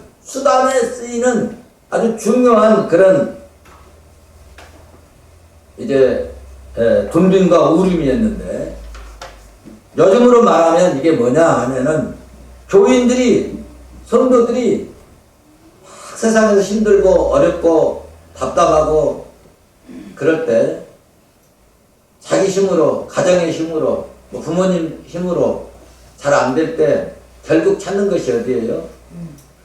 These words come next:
Speaker 1: 교회 찾고 또 교회 목사님 찾는 거 아니겠어요? 상담을 하는 게 목회자예요. 그런데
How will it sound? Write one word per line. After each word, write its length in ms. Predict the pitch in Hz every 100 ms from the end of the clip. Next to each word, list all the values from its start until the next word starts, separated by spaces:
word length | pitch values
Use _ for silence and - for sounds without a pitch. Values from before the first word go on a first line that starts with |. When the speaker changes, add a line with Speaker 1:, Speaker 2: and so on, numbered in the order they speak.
| _ -
Speaker 1:
교회 360 | 135 151 139
찾고 340 | - - - 92 - - - - - _ - _ - - _ - _ _ _
또 200 | - -
교회 240 | 156 156
목사님 480 | 139 127 139 139 123
찾는 300 | - 127 131
거 80 | 113
아니겠어요? 440 | - - - -
상담을 460 | - 190 180 135 123
하는 240 | - 107
게 60 | -
목회자예요. 540 | - - - - - - - - - - - - - - _ _ _ _ _ _ _ _ _ _ _ _ _ _ _ _ _ 69 _ - - - _ _ _ _
그런데 760 | 180 208 208 202 120 110 -